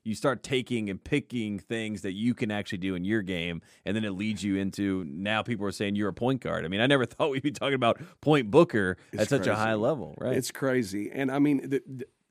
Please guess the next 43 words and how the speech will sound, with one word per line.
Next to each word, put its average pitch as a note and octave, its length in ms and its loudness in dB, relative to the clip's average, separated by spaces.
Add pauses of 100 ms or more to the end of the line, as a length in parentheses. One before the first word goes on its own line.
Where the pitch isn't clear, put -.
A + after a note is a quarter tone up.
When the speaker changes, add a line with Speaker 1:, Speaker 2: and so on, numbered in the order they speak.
Speaker 2:
Dur-, C#3 200 0 (120)
Durant C3+ 760 0
has C3+ 240 -6
been C3 260 0
playing B2 480 -2
so C3 340 -4
well C3 260 0
this B2+ 320 -2
year. B2 200 0
He's A#2+ 180 -4
kinda B2+ 220 -6
gotten A#2 300 -4
back A#2+ 480 -6
to B2 380 0 (420)
what A#2+ 320 2
he B2 180 0
was A#2+ 680 0 (140)
in, A#2 440 0 (140)
uh, A2+ 140 -6
Golden B2 340 -2
State B2 400 -2
as A2 160 -4
a G#2+ 60 -10
defender. B2 760 -2
Speaker 1:
Mm-hmm. G2+ 280 -2
Speaker 2:
You A2 60 2
see C3 300 4
him B2+ 200 2
Speaker 1:
Rim G#2+ 180 2
Speaker 2:
protect-, - 220 0
Speaker 1:
protection, F2+ 320 0
Speaker 2:
you - 60 0
s-, F2+ 100 -2
Speaker 1:
yep. - 160 0
Speaker 2:
you D3 100 0
see D3 220 0
him C#3+ 80 0
protecting C#3 480 -2
the B2 80 2
rim, B2+ 360 2
and F3 220 0
just, - 420 -2
like, F3+ 260 -2